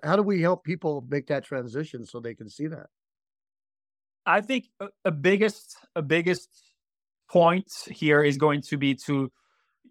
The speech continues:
Speaker 2: we have to come to the realization that thinking that alcohol is needed to have fun and to be a social person is the result of deep conditioning from youth, okay?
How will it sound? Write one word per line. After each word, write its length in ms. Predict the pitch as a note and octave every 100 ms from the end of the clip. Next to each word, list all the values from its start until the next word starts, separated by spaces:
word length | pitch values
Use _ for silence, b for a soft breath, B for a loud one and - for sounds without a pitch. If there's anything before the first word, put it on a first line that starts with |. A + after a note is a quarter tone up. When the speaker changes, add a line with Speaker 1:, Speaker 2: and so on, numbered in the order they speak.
| _ -
Speaker 2:
we 180 | E3 F3
have 260 | E3 G#3 G#3
to 60 |
come 200 | G#3 G3
to 80 | F#3+
the 80 | F3+
realization 880 | E3 D#3 D3 D3+ E3+ - E3 C#3+ D3+ _
that 380 | C3 C3+ C3 B2+ - - _ _ _ _ _ _ _ _ _ _ -
thinking 640 | - - G3+ B3 A#3 G#3 E3+
that 180 | E3 D#3+
alcohol 460 | D#3 E3 D#3+ D#3+
is 220 | D#3+ C3
needed 420 | C#3 D3 D#3+ F#3 -
to 40 |
have 220 | D3 D3 -
fun 280 | D3+ E3
and 200 | F#3 D3
to 120 | - C#3+
be 200 | C#3+ C3+
a 100 | B2+
social 460 | - E3+ D#3+ E3
person 420 | D#3 F#3+ - C4+ - _ _ _ _ _ _
is 460 | D#3+ D#3 D#3 C3+ -
the 120 | D3
result 540 | D3 C#3+ E3+ E3+ E3 -
of 400 | E3 C#3+ C3+ B2+ - _ - B2
deep 260 | D#3 G#3 G#3
conditioning 640 | - F3 D#3+ F3+ D#3 C#3+
from 300 | C3 - C3
youth, 400 | C3 B2 - - _ _ _ B2
okay? 280 | A#2+ B2+